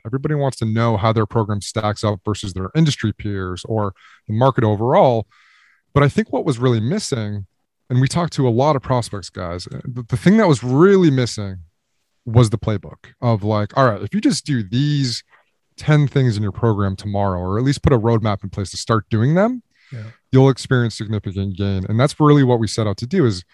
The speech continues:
Speaker 1: and if you look at the book, guys, we'll, we'll link it in the, the comments of the show description and all of that stuff. But, you know, shameless plug here. But I mean, ultimately, what it really shows is we broke it down in tips. So literally,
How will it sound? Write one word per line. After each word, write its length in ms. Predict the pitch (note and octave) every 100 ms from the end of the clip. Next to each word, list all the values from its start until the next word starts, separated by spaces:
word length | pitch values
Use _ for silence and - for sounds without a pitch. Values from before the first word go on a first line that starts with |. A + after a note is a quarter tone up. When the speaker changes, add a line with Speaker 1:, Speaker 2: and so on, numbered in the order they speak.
| _ _ -
Speaker 1:
and 80 | B2
if 80 |
you 80 | D3
look 160 | D#3 -
at 80 | C3
the 60 |
book, 240 | G#2+ B2+ -
guys, 240 | A2+ G#2
we'll, 120 | A#2+
we'll 160 | C3 B2
link 220 | C#3+ D3
it 220 | D3+ B2+ -
in 160 | B2+
the, 260 | A#2+ A#2 A2+
the 80 | A2
comments 320 | - B2 A2+
of 80 | G#2
the 60 | G#2
show 180 | -
description 440 | G#2 G2 G#2 - G#2
and 80 | G2
all 120 | F#2+
of 80 | F2+
that 160 | F2+
stuff. 240 | - G2 F2 -
But, 200 | G#2+ - _ _ _ _ _ _ _
you 80 | A#2+
know, 60 | G#2+
shameless 400 | - D3+ C3 -
plug 300 | - C3 A#2
here. 240 | G2+ F#2+ _ - - _
But 120 | - B2+
I 80 |
mean, 160 | B2+ C#3
ultimately, 720 | D3 F3 F3+ E3 C3+ B2 A2 _ _ _ _ _ _ _
what 400 | F#3 C3 D3+ D3+
it 80 | C#3
really 280 | D3+ F3+
shows 560 | C3+ - E3+ D3 B2 G#2
is 260 | B2+ A#2+ G#2+
we 100 | A#2+
broke 240 | F3+ G3
it 60 | D#3
down 180 | C#3
in 120 | A#2 G#2
tips. 480 | - D#3+ - - -
So 160 | -
literally, 520 | B2+ D3 D3+ B2+ A2